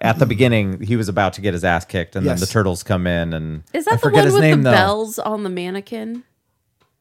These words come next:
Speaker 1: Uh, no.
Speaker 3: That he had to steal all the stuff?
Speaker 1: Wait, was that that one? Uh, or was that the first one when the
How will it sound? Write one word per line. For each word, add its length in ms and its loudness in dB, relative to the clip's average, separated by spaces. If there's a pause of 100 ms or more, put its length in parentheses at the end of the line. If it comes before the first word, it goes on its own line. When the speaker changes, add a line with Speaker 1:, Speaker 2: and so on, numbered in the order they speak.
Speaker 1:
Uh, 360 4
no. 440 4
Speaker 3:
That 120 2
he 120 0
had 120 2
to 80 2 (140)
steal 220 -4
all 140 -6
the 100 -10
stuff? 520 -12
Speaker 1:
Wait, 400 0 (280)
was 240 -2
that 220 -2
that 180 -4
one? 280 -6 (760)
Uh, 380 4
or 140 4
was 320 0
that 320 2
the 160 2
first 520 -2
one 420 0
when 260 -4
the 120 -2